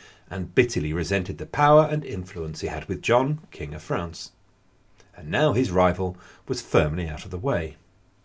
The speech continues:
Charles of Navarre will acquire the nickname of Charles the Bad,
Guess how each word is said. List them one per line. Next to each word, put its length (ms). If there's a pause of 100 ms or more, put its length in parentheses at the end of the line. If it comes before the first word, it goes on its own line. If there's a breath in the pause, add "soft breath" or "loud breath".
(2000 soft breath)
Charles 320
of 100
Navarre 440
will 120
acquire 400
the 100
nickname 420
of 160
Charles 340
the 100
Bad, 380